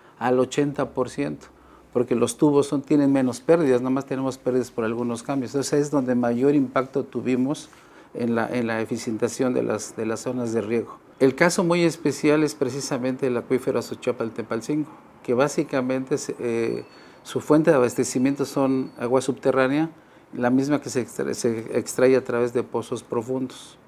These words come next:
En esa zona rehabilitamos, eh, treinta y cuatro zonas de riego que están concentradas en la unidad Telistac.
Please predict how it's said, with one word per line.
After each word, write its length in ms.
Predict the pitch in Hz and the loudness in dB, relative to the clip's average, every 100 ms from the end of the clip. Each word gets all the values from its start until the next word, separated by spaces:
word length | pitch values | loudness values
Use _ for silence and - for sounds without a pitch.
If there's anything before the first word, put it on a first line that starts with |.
| _ _ - - _ | _ _ -20 -20 _
En 160 | - 127 | -2 0
esa 220 | 147 175 | 2 0
zona 400 | - 156 147 226 - - - - - _ - | 0 0 2 -2 -6 -20 -20 -20 -20 _ -4
rehabilitamos, 1000 | 131 135 139 139 160 165 175 190 - - - - - - - - - | 2 4 4 0 0 0 0 -2 -6 -20 -20 -20 -20 -20 -20 -16 -2
eh, 300 | 127 123 - | 2 4 2
treinta 360 | - 135 139 139 | 4 4 6 4
y 80 | 135 | 2
cuatro 380 | - 165 165 151 | 4 2 2 -2
zonas 400 | - 147 139 127 | 0 0 0 0
de 100 | 127 | 0
riego 260 | 131 127 - - - - - - - - - - | 2 0 -4 -20 -20 -20 -20 -20 -20 -20 -20 -8
que 80 | - | -2
están 260 | 131 151 151 | 0 2 0
concentradas 680 | 156 - 135 127 135 139 135 | -2 -2 -4 -2 -2 -2 -4
en 120 | 123 | -4
la 60 | |
unidad 280 | 117 117 120 | -2 0 -2
Telistac. 540 | 120 123 120 - - | -2 -4 -4 -8 -10